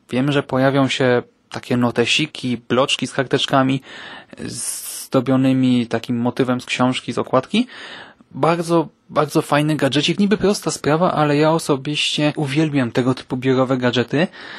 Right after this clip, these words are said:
Zresztą ja też uwielbiam wszelkiego rodzaju karteczki i notuję naprawdę bardzo, bardzo wiele rzeczy. Nawet teraz, jak tak stoję z dyktafonem i rozglądam się wokół mnie, to obok mam karteczkę,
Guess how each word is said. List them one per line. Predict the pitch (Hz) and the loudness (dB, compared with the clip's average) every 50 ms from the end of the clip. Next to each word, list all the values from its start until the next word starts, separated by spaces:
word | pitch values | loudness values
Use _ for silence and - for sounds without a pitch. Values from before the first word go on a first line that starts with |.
| - - - | -16 -14 -4
Zresztą | 113 117 139 165 151 - - 165 | -2 0 2 2 0 2 2 2
ja | 156 156 165 170 | 2 2 2 0
też | - - 175 170 165 165 156 - - - - - - _ _ | 0 0 2 2 2 0 0 0 -2 -2 -4 -6 -12 _ _
uwielbiam | 151 123 143 160 160 156 156 147 | -4 0 0 0 2 0 0 0
wszelkiego | - - 156 - - 156 143 143 | 0 -2 -2 0 0 0 2 2
rodzaju | 143 147 135 151 147 143 | 0 2 2 2 0 0
karteczki | - - 135 120 - - 135 - - - - - - - - _ _ - _ _ - | 0 0 -2 0 0 0 2 2 0 -2 -2 -8 -12 -14 -16 _ _ -20 _ _ -6
i | 104 123 123 123 123 120 147 143 | -4 -2 -2 0 0 0 2 2
notuję | 147 147 143 135 - - - 156 156 156 151 143 139 | 2 2 2 0 -2 -2 0 2 2 2 2 2 2
naprawdę | 139 139 139 131 - 143 143 135 131 127 143 | 2 2 0 0 0 -2 -2 -2 0 -2 -2
bardzo, | 123 123 127 139 143 135 131 - 139 | -2 0 0 0 0 0 0 0 0
bardzo | 123 135 135 131 120 139 127 | 2 2 0 2 0 -2 0
wiele | 120 131 127 127 127 | 0 2 2 2 2
rzeczy. | 117 117 113 107 - - - - - - - - - - | 2 2 0 0 -2 -6 -8 -14 -16 -14 -12 -12 -8 -2
Nawet | - 143 139 151 - - | 0 0 0 0 -2 -2
teraz, | - 165 165 156 156 139 - | -2 -2 0 2 0 0 0
jak | 135 131 - | -2 -2 0
tak | - - 135 - - - - - - - - - - | -2 -2 -2 -2 -8 -14 -14 -14 -14 -14 -16 -16 -12
stoję | - - - - 165 160 156 | -10 -10 -2 2 4 4 4
z | 139 131 | 2 2
dyktafonem | - 151 143 - 151 - - 156 147 151 147 139 139 139 131 - - | 0 0 0 2 -2 0 2 0 2 2 2 2 2 0 -2 -4 -2
i | 123 131 127 131 139 | 0 2 2 2 4
rozglądam | 139 143 135 - - 147 147 147 147 135 | 2 2 0 0 0 0 0 2 0 0
się | - - - 139 131 - - _ _ _ _ _ _ | -2 -2 -2 -2 -2 -4 -6 _ _ _ _ _ _
wokół | 135 135 139 135 - 147 143 139 | 0 0 0 2 2 2 2 2
mnie, | 139 143 143 143 147 - | 4 4 2 2 2 2
to | - 143 - - - | 0 -2 -2 -4 -2
obok | - 143 143 143 151 - | -2 0 0 0 0 2
mam | 165 143 139 | 2 0 2
karteczkę, | 127 139 127 123 - 139 - - - 151 139 | 2 2 2 2 0 -2 -2 0 0 0 0